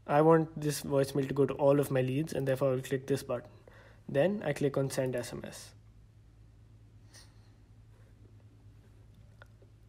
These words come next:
Here, I can simply click on the mic icon in the message box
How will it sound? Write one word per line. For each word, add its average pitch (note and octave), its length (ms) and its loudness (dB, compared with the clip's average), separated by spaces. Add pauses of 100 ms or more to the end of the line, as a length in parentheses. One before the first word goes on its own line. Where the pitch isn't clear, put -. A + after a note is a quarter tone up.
(220)
Here, E3+ 300 8 (240)
I D3+ 140 6
can D3+ 200 6
simply E3 320 4
click D#3+ 220 4
on D#3 100 6
the D3 60 4
mic D#3 320 4
icon C3+ 400 0
in C3+ 140 -2
the C3+ 40 2
message B2+ 400 0
box - 520 -4